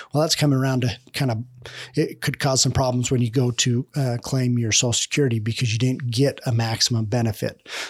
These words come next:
So that's also a trade-off as you go in and working those full thirty-five years of at least showing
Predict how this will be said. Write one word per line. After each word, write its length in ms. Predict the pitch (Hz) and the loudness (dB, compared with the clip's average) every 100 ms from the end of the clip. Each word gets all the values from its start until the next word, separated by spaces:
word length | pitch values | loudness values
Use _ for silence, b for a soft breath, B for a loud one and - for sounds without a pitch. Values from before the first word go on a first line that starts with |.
| B | B
So 100 | 147 | 2
that's 220 | 170 165 | 4 4
also 240 | 139 143 | 2 2
a 60 | 127 | 0
trade-off 420 | - 131 120 117 | 0 0 0 -2
as 140 | 120 | -2
you 60 | 113 | 0
go 160 | 123 120 | 0 0
in 100 | 113 | 0
and 80 | |
working 300 | 113 117 127 113 | 0 -2 -2 0
those 180 | 107 | 0
full 280 | - - 113 | -2 -2 -4
thirty-five 560 | - 117 110 - 113 110 | -2 -4 -4 -4 -6 -4
years 280 | 117 110 113 | -2 -2 -2
of 140 | 110 | -4
at 100 | 123 | -2
least 320 | 151 151 - | 2 4 2
showing 540 | - - 147 143 135 | 2 2 4 4 2